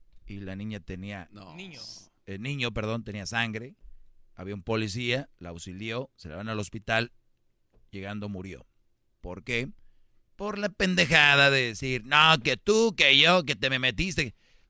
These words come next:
Speaker 1: Ok, us-, yo, está bien, señor, pásele.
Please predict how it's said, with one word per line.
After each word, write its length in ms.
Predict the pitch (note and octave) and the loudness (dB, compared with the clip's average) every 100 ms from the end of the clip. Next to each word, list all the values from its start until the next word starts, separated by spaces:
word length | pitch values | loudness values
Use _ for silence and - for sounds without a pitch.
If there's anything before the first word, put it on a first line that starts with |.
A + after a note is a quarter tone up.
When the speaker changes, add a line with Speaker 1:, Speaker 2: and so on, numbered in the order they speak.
| _ | _
Speaker 1:
Ok, 240 | C3+ B2 C#3 A#2 G2+ - - - - | -12 -8 -8 -6 -6 -8 -20 -20 -18
us-, 460 | - A2 - - _ | -14 -14 -14 -20 _
yo, 240 | - B2+ C3 _ | -10 -10 -10 _
está 240 | - - D#3 | -16 -4 2
bien, 240 | C#3+ A#2+ | 4 2
señor, 320 | G2 E2 - _ _ _ _ _ | 0 -6 -14 _ _ _ _ _
pásele. 460 | A#2+ A#2+ F2+ C2+ | -4 -4 -4 -12